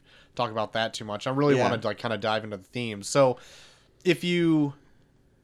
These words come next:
Speaker 1: I'm gonna <laughs> keep you hanging on what I thought of the
Speaker 2: You
Speaker 1: movie.
Speaker 2: son of a bitch.
Speaker 1: <laughs> I'd wanna wait till we get into spoilers.
Speaker 2: Son of a bitch.
Speaker 1: Um, so if you want,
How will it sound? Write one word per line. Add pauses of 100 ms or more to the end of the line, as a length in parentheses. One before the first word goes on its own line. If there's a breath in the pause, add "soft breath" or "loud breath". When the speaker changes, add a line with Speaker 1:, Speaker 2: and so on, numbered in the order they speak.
(1300)
Speaker 1:
I'm
gonna
<laughs>
keep
you
hanging
on
what
I
thought
of
the
Speaker 2:
You
Speaker 1:
movie.
Speaker 2:
son
of
a (160)
bitch.
Speaker 1:
<laughs>
I'd
wanna
wait
till
we
get
into
spoilers.
Speaker 2:
Son
of
a (160)
bitch. (520)
Speaker 1:
Um,
so
if
you
want,